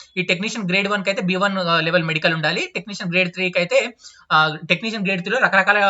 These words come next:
ఉద్యోగాలు ఉంటాయండి. దానికి సంబంధించిన సపరేట్ ఉంటుందన్నమాట.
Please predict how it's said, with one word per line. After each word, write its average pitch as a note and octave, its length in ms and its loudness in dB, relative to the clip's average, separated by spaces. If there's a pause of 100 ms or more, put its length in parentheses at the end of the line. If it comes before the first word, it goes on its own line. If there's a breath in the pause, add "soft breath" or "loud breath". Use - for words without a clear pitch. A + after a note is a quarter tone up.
(380)
ఉద్యోగాలు F3 320 4
ఉంటాయండి. E3 280 -2
దానికి G3 300 0
సంబంధించిన G#3 360 -4
సపరేట్ F#3 320 -2
ఉంటుందన్నమాట. D3 500 -4